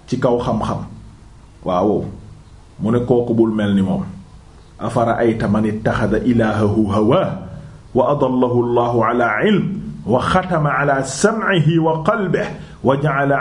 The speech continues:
ala basarihi ghishawa. Faman yahdihi min ba'di, min ba'dillah?" Hein?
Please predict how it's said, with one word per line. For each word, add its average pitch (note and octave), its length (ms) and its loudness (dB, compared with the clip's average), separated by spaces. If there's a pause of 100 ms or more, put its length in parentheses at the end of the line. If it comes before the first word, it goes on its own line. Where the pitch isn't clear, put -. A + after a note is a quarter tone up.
ala C3+ 280 0
basarihi C3 640 2
ghishawa. A#2+ 600 0 (180)
Faman C4+ 340 2
yahdihi D3+ 560 2
min A#2 180 2
ba'di, G#2 380 0
min A2 200 2
ba'dillah?" F2+ 720 0 (560)
Hein? G3+ 360 0